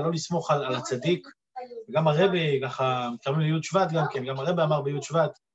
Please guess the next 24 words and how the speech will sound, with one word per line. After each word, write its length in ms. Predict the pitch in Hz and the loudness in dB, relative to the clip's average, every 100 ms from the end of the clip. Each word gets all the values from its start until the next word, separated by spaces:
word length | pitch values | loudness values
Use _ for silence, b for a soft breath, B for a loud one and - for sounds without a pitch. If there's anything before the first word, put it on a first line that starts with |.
| _ 349 427 427 339 294 | _ -6 -6 -8 -10 -10
שה-, 340 | 285 254 127 127 - _ _ _ _ _ _ 143 139 - - - - | -6 0 0 -2 -6 _ _ _ _ _ _ -6 -4 -6 -14 -20 -4
לא 160 | 160 220 | 2 2
סומכים, 600 | - 180 - 220 156 123 _ | 2 2 4 2 2 -4 _
לא 100 | 196 | 0
לסמוך 360 | 226 - 202 170 | 0 0 0 2
על 80 | 160 | 2
העבודה 280 | 151 151 | 2 0
של 120 | 147 139 | -2 -4
הצדיק, 360 | 127 131 139 | -4 -4 -4
על 80 | 123 | -4
העבודה 240 | 123 127 | -4 -4
של 160 | 131 127 | -4 -4
הרבי. 300 | 120 127 110 - _ _ _ _ _ | -2 -2 -4 -10 _ _ _ _ _
אתה 280 | - 185 185 | -2 4 4
צריך 220 | 180 170 156 | 4 0 0
לעבוד 280 | 156 175 | 2 2
בעצמך 420 | 170 160 160 143 170 165 135 | 0 -2 -4 -2 2 2 2
ולהתייגע 500 | 135 131 143 147 190 | -2 -2 0 4 4
בעצמך 340 | 160 - 143 143 | 2 -2 -4 0
ולהגיע 280 | 143 147 160 | 0 0 0
להישגים 380 | 143 - 151 | -2 -4 -6
שלך, 240 | 156 139 131 131 - _ _ _ _ _ | -8 -6 -4 -4 -8 _ _ _ _ _
אה, 360 | 113 113 117 120 | -8 -6 -6 -8
בעצמך, 520 | 120 110 - 117 - | -8 -10 -10 -10 0